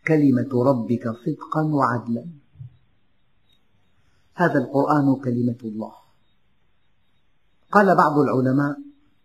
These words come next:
"هذا القرآن ستمائة صفحة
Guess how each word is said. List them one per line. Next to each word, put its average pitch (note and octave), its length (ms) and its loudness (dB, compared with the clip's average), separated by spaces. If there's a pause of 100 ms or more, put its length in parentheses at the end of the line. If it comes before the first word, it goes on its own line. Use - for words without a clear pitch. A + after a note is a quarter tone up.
(840)
"هذا F#3+ 260 2
القرآن C3+ 840 0 (500)
ستمائة D3+ 720 0
صفحة - 420 -14